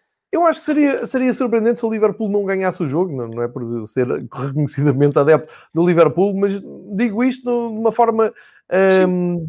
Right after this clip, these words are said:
Speaker 1: de, na linha do tempo, tu vês Liverpool, Manchester United, qual é a surpresa? É o Manchester chegar, eh, como líder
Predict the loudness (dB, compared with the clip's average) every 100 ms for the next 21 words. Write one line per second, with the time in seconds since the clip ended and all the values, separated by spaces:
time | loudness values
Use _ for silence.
0 | -12 -16 -12 -6 -6 0 2 4 4 2
1 | 0 0 -2 -4 -8 -2 2 2 0 -2
2 | 0 0 -2 -2 -2 -2 -2 -4 -2 -2
3 | -2 -6 -2 0 0 -2 -4 2 2 2
4 | -6 _ _ -4 -2 0 0 0 -2 -4
5 | 2 2 2 0 2 4 2 0 0 2
6 | 2 2 2 0